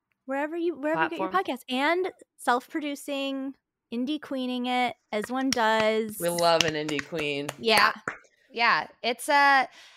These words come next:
Speaker 3: the freedom.
Speaker 2: Yeah.
Speaker 3: Both
Speaker 1: The
Speaker 3: the, yeah,
Speaker 1: freedom.
Speaker 3: the freedom to really do, also for, like, deep dive things, to be like, "No, we're gonna do this how we wanna do it,"
Speaker 2: Mm-hmm.
Speaker 3: uh,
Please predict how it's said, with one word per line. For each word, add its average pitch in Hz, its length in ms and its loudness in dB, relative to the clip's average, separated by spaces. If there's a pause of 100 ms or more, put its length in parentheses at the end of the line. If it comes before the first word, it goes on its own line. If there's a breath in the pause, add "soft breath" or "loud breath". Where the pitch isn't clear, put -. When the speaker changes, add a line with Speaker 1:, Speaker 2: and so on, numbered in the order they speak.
(120 soft breath)
Speaker 3:
the 247 100 -4
freedom. 277 520 -2 (420)
Speaker 2:
Yeah. 147 220 -8
Speaker 3:
Both 254 220 2
Speaker 1:
The 247 200 -4
Speaker 3:
the, 240 120 -2
yeah, 190 220 4
Speaker 1:
freedom. - 220 -14
Speaker 3:
the 214 120 2
freedom 214 520 -2 (340)
to 202 160 -2
really 196 540 -2 (320)
do, 202 400 -4
also 226 340 0
for, 220 180 -6
like, 196 240 -6
deep 196 200 -8
dive 170 280 -2
things, 160 480 -4
to 196 160 -6
be 180 160 -4
like, 175 240 -2
"No, 220 180 2
we're 226 140 0
gonna 262 180 -2
do 226 160 -2
this 185 180 -4
how 156 160 0
we 143 140 -8
wanna 135 240 -12
do - 120 -12
it," - 260 -2
Speaker 2:
Mm-hmm. 180 200 -4
Speaker 3:
uh, 139 400 -2